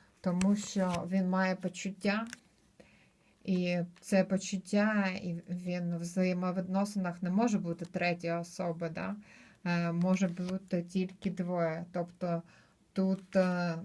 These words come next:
така ситуація, що, е, цей чоловік, е, знає, кого він кохає, і прагне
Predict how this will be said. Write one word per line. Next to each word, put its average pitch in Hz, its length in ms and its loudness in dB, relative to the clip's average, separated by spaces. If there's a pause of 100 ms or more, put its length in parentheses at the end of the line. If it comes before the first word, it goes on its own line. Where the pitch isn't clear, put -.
(760)
така 175 300 0
ситуація, 185 920 0
що, 170 520 -4 (520)
е, 170 300 0 (1080)
цей 170 380 0
чоловік, 180 720 0
е, 175 280 2 (140)
знає, 185 640 2
кого 180 260 0
він 175 140 -2
кохає, 202 840 -4
і 175 360 -2 (200)
прагне 175 600 -2